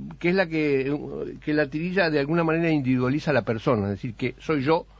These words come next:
y este, y, y no puedo votar dos veces, es decir, hay una sola tirilla, etcétera, ¿no? De modo que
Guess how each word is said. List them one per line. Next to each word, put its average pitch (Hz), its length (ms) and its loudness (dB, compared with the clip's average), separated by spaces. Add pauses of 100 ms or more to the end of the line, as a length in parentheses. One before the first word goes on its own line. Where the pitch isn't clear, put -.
(380)
y 127 160 0
este, 113 380 -2 (100)
y, 127 380 -6
y 127 140 0
no 143 140 4
puedo 143 180 2
votar 120 260 0
dos 117 160 0
veces, 127 320 0
es 107 140 -6
decir, 113 260 -2
hay 123 120 2
una 123 140 0
sola 120 220 -2
tirilla, 117 380 -2
etcétera, 90 420 -8
¿no? 156 120 -8 (580)
De 131 80 2
modo 180 320 2
que 147 340 0